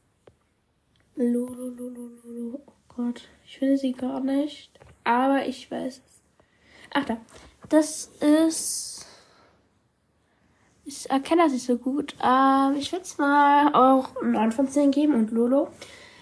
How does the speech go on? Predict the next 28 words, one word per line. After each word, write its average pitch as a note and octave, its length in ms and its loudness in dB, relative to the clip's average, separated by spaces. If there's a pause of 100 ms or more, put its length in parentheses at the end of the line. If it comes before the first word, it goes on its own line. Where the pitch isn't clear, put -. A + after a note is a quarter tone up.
(140)
Ähm, B3+ 400 4
ich A3+ 160 -4
finde A3 160 -2
den G3+ 80 -2
Namen G3 180 -4
so G#3+ 200 -6
geil. G3+ 380 -6 (200)
Also A3 180 -4
eine G#3 180 -6
zehn G#3 160 -8
von A#3 120 -6
zehn. D#4+ 180 2 (360)
Machen D#4+ 280 2
wir D#4+ 140 8
weiter D4 300 2
mit B3+ 300 2
Funny. B3 840 2 (1800)
Ähm, C4 960 0 (600)
ja, G#3 220 -2
auch A3+ 120 -6
hoffentlich A3 260 -6
gibt's - 140 -12
da - 80 -4
eh - 120 -2
Fotos - 480 -12
und - 100 -20
Dings. B3 360 -4 (4000)
Funny. D4+ 720 -2